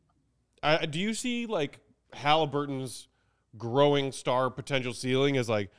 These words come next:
do you, do you think he can flirt with third team All N B A this year? Do you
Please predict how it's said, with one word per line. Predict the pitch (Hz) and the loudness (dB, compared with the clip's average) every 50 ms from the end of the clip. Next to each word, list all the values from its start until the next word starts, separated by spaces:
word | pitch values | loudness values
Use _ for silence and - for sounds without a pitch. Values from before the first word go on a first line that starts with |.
| _ _ _ _ _ _ _ _ _ _ _ _ _ _ _ _ | _ _ _ _ _ _ _ _ _ _ _ _ _ _ _ _
do | 135 143 | -4 -2
you, | 175 175 | -2 -4
do | 151 127 120 135 | -6 -8 -6 -4
you | 175 | -4
think | 190 254 262 | -2 -2 -2
he | 240 233 | -2 -2
can | 214 202 147 | -2 -2 -2
flirt | - 156 165 175 | 0 0 0 0
with | 175 160 - | 0 -2 -2
third | - 156 147 131 | -4 -4 -4 -2
team | 170 170 | -2 0
All | 160 156 160 | 0 0 0
N | 156 | 0
B | 139 131 139 | -2 -4 -4
A | 151 | -4
this | 151 156 - | -6 -8 -10
year? | - 165 160 | -10 -10 -12
Do | 165 _ _ _ _ _ _ _ _ _ _ _ _ | -12 _ _ _ _ _ _ _ _ _ _ _ _
you | - | -20